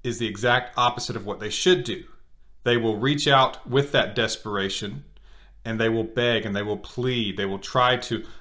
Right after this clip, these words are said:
get through to their ex and feel that if they can just communicate with them, that they can get their ex back, that they can talk some sense into them. And as you're probably guessing from watching other videos of mine, that is the wrong thing to do.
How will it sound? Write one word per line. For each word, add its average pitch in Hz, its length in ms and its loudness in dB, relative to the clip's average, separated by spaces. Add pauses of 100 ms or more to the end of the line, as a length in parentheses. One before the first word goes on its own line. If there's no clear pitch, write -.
(160)
get 147 280 2
through 135 280 0
to 131 120 -4
their 110 220 0
ex 107 300 -4
and 101 100 -8
feel 123 200 2
that 110 100 2
if 104 100 -4
they 117 140 0
can 107 200 -6
just 113 260 -2
communicate 120 680 0
with 101 220 -6
them, 95 360 -4 (520)
that 120 140 -4
they 127 100 2
can 113 160 -4
get 117 160 -2
their 110 160 0
ex 107 160 -4
back, 92 380 0
that 107 100 -12
they 107 140 -4
can 101 140 -8
talk - 360 2
some 117 220 -4
sense - 420 -4
into 98 200 -8
them. 85 260 -14 (320)
And 117 100 0
as 120 180 2
you're 135 120 -4
probably 120 420 2
guessing 127 580 2 (520)
from 110 460 0 (180)
watching 113 400 2 (220)
other 123 160 2
videos 110 500 2
of 95 100 -10
mine, 101 400 -2 (360)
that 143 180 10
is 143 140 2
the 127 80 2
wrong 120 240 6
thing 113 180 -2
to 110 140 -6
do. 110 320 2